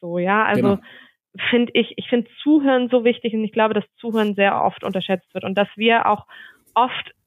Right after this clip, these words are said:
Speaker 1: vielleicht auch gerade in der Nachhaltigkeitsbranche manchmal so eine leichte Arroganz an den Tag legen, von wegen, wir wissen's sowieso besser,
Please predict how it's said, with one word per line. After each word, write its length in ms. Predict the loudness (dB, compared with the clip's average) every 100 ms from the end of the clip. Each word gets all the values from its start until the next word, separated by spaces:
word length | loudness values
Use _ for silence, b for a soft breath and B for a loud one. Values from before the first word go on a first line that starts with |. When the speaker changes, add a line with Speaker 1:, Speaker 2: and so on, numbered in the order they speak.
| _
Speaker 1:
vielleicht 380 | 0 0 0 -2
auch 140 | -6
gerade 200 | -2 -2
in 60 | 0
der 80 | 0
Nachhaltigkeitsbranche 1080 | 0 0 0 -2 -2 -4 -4 -2 2 2 2
manchmal 360 | -2 0 -2
so 60 | 0
eine 140 | 0
leichte 400 | 2 2 0 -2
Arroganz 480 | -2 -2 -2 -2 -2
an 140 | -2 -2
den 60 |
Tag 220 | -2 -2
legen, 180 | 0 0
von 180 | -2 -2
wegen, 200 | 0 0
wir 140 | 0
wissen's 260 | 0 -2 -4
sowieso 380 | -4 -2 2 2
besser, 580 | 2 0 2 2 2